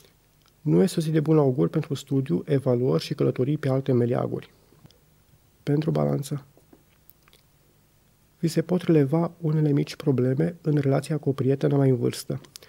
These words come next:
Nu este o zi fastă pentru mari evenimente publice. Astrele vă mai preconizează și un semnificativ risc de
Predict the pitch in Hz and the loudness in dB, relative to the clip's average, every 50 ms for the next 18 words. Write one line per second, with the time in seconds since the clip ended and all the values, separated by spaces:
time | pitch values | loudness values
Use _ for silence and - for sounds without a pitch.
0 | _ _ - - _ - - _ _ _ _ _ _ 151 160 175 180 170 - 175 | _ _ -20 -20 _ -20 -20 _ _ _ _ _ _ 4 4 4 4 2 0 -2
1 | 160 151 160 - - - 143 147 147 - - 156 - 160 147 139 143 143 139 147 | 0 0 0 -2 0 0 0 0 -2 -4 -6 -2 -2 -2 0 0 2 2 2 2
2 | 156 151 151 131 135 131 131 131 139 151 151 139 147 139 - - 139 127 127 139 | 0 0 -2 -2 0 0 0 2 2 0 0 0 -2 -4 0 -2 -2 0 0 -2
3 | - - - 139 131 - - - - - _ _ _ _ _ _ _ _ _ _ | -2 -2 -4 -4 -4 -6 -12 -20 -20 -20 _ _ _ _ _ _ _ _ _ _
4 | _ - - - - - - - _ _ _ _ - 151 151 - - 185 185 185 | _ -20 -20 -20 -20 -20 -20 -20 _ _ _ _ 0 0 0 0 2 2 2 4
5 | 165 175 165 165 156 - 151 147 - 143 139 139 135 120 147 143 156 160 165 175 | 4 4 4 4 4 2 0 2 4 4 4 4 2 2 2 0 0 2 0 0
6 | 165 - 160 151 - 156 151 143 139 135 - 135 135 131 127 - 147 156 139 135 | -2 -2 -4 -4 0 0 2 2 0 0 -2 -2 -2 -2 -2 -2 -2 -4 -4 -2
7 | 127 143 147 147 - - - - - 143 - | -2 -2 0 0 -4 -8 -10 -12 -8 -6 -6